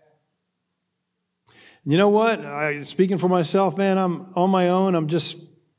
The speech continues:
you know, I, I don't know that I, I don't know. I can't. I can't do those things.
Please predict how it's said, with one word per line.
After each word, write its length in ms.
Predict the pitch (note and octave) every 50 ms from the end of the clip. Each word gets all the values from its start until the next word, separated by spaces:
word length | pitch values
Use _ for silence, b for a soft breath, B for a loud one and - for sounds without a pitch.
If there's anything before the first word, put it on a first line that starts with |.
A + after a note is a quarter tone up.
| _ F#3
you 140 | D#3+ C#3+ C#3+
know, 300 | D#3 D#3+ E3 E3 D#3+ D3+
I, 280 | D3+ D#3 D3 D3+ D3
I 20 | D#3+
don't 140 | F3 D#3+ D3+
know 120 | D3 D3+ D3+
that 80 | D3
I, 120 | D3 D3 C#3 - - - - -
I 120 | - C3+ D3
don't 140 | D#3 D3
know. 120 | C#3+ C#3+ D3
I 120 | D3+ D3+
can't. 460 | D3 - - G3+ A3+ A#3+ G3 C3 -
I 60 | - C#3+
can't 320 | - - G#3 B3+ B3+ F3+
do 100 | D3+ C3
those 240 | B2+ - - - - -
things. 240 | C3+ B2+ B2 A#2+